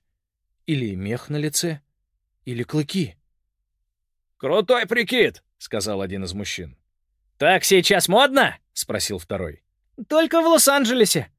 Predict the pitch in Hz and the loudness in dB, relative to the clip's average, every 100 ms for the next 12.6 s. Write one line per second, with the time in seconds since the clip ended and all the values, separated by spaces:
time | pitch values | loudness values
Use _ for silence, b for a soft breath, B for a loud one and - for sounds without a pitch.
0 | _ 120 117 110 98 92 104 185 190 196 | _ -10 -4 -4 -4 -8 -4 -4 -4 -8
1 | - - 107 107 - 117 123 101 92 95 | -8 -8 -6 -6 -6 -8 -8 -8 -10 -8
2 | 92 92 - 87 73 - _ _ _ _ | -10 -8 -8 -10 -16 -20 _ _ _ _
3 | _ _ _ _ - 123 139 - 214 139 | _ _ _ _ -10 -6 -4 -2 -2 -2
4 | 107 - 113 123 165 220 190 - 151 143 | -4 -6 -6 -4 -4 -2 -2 -2 -4 -4
5 | 113 110 117 - 101 90 92 90 90 82 | -8 -6 -6 -4 -6 -6 -6 -6 -6 -6
6 | 78 - _ _ _ _ _ - - 185 | -10 -20 _ _ _ _ _ -10 -2 0
7 | 214 185 - 139 156 160 175 156 123 92 | 2 0 -2 -4 -4 -4 -2 -2 -4 -4
8 | 104 - 143 117 92 90 90 98 101 95 | -8 -6 -6 -6 -8 -10 -8 -8 -8 -10
9 | 78 - _ _ _ _ _ _ _ 294 | -16 -18 _ _ _ _ _ _ _ 0
10 | - 277 247 247 294 247 214 151 180 175 | 2 2 2 2 2 4 2 4 0 -6
11 | _ _ - 277 180 294 - 240 185 214 | _ _ 0 2 4 4 4 0 0 0
12 | 185 214 175 160 165 | 0 0 2 2 0